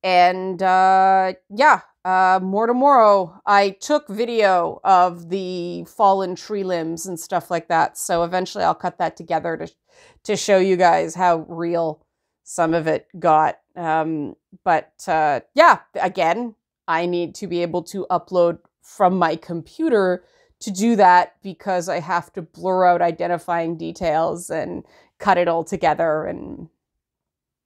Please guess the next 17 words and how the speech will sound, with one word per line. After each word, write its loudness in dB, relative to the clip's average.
can, 2
I 2
can -8
edit 0
it 2
on 0
my -8
computer. -8
I -2
just -14
can't -16
get -6
it -8
up 2
onto -4
the -6
internet -4